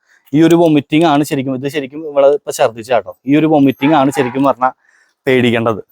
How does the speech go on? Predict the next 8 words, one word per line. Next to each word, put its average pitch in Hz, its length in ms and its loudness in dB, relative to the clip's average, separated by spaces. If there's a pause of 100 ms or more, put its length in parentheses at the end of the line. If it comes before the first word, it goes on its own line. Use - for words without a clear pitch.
(200)
കാരണം, 117 360 0 (500)
ആ, 113 40 2 (840)
വൊമിറ്റിംഗ് 131 460 2
നിന്നില്ല 160 380 2
എന്ന് 151 120 0
വെച്ചിട്ടുണ്ടെങ്കിൽ 147 500 -6 (300)
പണി 123 140 -2
പാളും 120 340 0